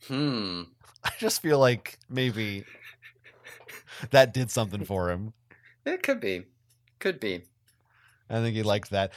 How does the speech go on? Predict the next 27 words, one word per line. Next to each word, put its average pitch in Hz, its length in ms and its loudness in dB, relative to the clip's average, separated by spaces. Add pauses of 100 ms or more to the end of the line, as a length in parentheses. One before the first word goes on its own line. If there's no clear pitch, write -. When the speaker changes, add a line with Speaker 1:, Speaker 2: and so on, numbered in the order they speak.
(120)
Speaker 2:
This 196 160 2
whole 403 220 4
section 220 580 2
is, 156 540 0 (1600)
um, 131 540 8 (100)
reminds 170 460 4
me 175 120 0
of 143 120 -2
the 135 80 -2
video 127 260 -2
game 127 200 -2
Hitman. 90 720 -6 (300)
It 165 100 -6
really 165 240 4
feels 170 300 4
like, 139 320 6
I 147 80 8
like 156 220 8
that 165 80 2
it's 147 120 2
like 143 100 4
an 139 60 0
infiltration 135 840 -2
mission. 120 400 -2
They 117 80 2
have 120 160 -2
to, 113 180 -4